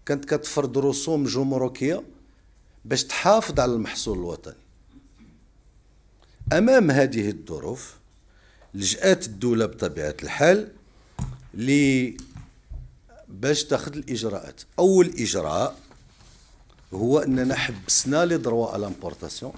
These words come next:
ديك الرسوم الجمركية اللي كنا كنفرضوا على الاستيراد حبسناها في فترتين، من فيفريي حتى ل خمسطاش ماي ألفين وواحد وعشرين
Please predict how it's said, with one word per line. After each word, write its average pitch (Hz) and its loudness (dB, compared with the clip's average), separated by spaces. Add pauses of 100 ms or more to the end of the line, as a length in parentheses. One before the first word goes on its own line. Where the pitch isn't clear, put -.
ديك - -12
الرسوم 151 2
الجمركية 131 0
اللي 110 -2
كنا 104 -6
كنفرضوا 87 -10
على 80 -8
الاستيراد 110 -2 (1120)
حبسناها 123 4
في 143 0
فترتين، 131 4 (920)
من 156 6 (280)
فيفريي 117 4 (800)
حتى - -2
ل 127 4
خمسطاش 113 -4
ماي 104 -4
ألفين 92 -4
وواحد 82 -8
وعشرين 85 -8